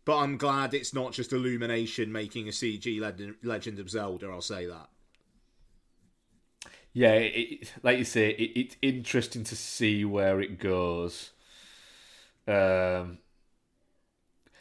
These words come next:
Speaker 2: I, I, having never ever played <laughs> a Zelda game, and not even really understanding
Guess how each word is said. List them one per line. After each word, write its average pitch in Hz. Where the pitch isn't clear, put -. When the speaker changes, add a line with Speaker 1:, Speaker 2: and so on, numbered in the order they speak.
Speaker 2:
I, 135
I, 139
having 185
never 151
ever 170
played 139
<laughs> 240
a 117
Zelda 123
game, 113
and 131
not 131
even 180
really 160
understanding 143